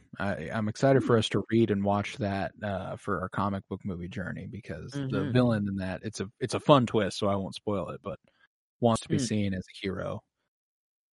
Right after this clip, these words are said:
Speaker 1: concocts a villain, and
Speaker 2: Hmm.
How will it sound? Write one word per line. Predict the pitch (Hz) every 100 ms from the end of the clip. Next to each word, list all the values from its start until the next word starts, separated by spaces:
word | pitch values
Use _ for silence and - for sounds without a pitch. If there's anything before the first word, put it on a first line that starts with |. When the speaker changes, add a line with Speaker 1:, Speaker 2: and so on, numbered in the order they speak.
| _ _ _ _
Speaker 1:
concocts | 135 113 123 110 - 113
a |
villain, | 135 110 95 95 95 _ _ _
and | 107 87 98 - _ 127
Speaker 2:
Hmm. | 127